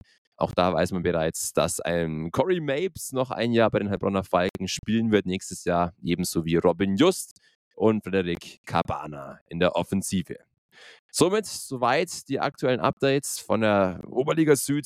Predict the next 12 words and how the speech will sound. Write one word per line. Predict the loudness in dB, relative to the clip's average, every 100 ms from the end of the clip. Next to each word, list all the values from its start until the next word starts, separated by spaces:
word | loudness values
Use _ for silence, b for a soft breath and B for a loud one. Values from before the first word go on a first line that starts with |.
| -8
Transferfront. | -2 -2 -2 0 2 2 2 2 2 0 -4
Wir | -4
werden | -4 -4
euch | -6 -6
da | -2
weiterhin | -2 -2 0 0
auf | 0 -2
dem | 0
Laufenden | 2 2 0 -6 -8
halten. | -10 -10 -14 -20 -20 B B B B 2
Und | 4 4 -2 -10 -6
natürlich, | -6 -2 0 4 4 2 -8